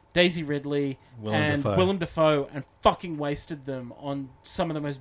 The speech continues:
Speaker 1: boring dialogue.
Speaker 2: Also just didn't get interesting takes from them either,
Speaker 1: Yeah,
Speaker 2: either, like,
Speaker 1: and the
Speaker 2: yeah.
Speaker 1: most pedestrian
Speaker 2: Like, I,
Speaker 1: takes.
Speaker 2: Willem Dafoe is great at yelling out bad dialogue, but
Speaker 1: Yeah.
Speaker 2: he wasn't in this game.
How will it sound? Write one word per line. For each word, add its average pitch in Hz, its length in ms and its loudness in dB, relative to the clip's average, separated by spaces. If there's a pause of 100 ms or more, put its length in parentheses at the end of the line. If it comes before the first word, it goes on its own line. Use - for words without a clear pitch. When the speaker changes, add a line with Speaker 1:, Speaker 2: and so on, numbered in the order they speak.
(140)
Speaker 1:
boring 170 460 2
dialogue. 143 600 -2
Speaker 2:
Also 196 220 6
just 190 180 2
didn't 160 260 4
get 131 180 2
interesting 120 440 0
takes 135 380 -4
from 95 220 -4
them 92 120 -8
either, 131 140 -4
Speaker 1:
Yeah, 160 220 4
Speaker 2:
either, 113 180 0
like, 190 140 2
Speaker 1:
and 185 100 2
the 185 60 0
Speaker 2:
yeah. 190 60 0
Speaker 1:
most 165 240 0
pedestrian 170 580 -4
Speaker 2:
Like, 139 160 4
I, 156 120 6
Speaker 1:
takes. 151 80 4
Speaker 2:
Willem 165 240 12
Dafoe 160 280 10
is 123 120 10
great 127 320 4
at 117 100 -4
yelling 104 320 0
out 92 200 -6
bad 92 260 -2
dialogue, 95 540 -4
but - 120 -16
Speaker 1:
Yeah. 151 200 0
Speaker 2:
he 117 80 -2
wasn't 113 260 2
in 98 60 0
this 101 140 -4
game. 90 300 -6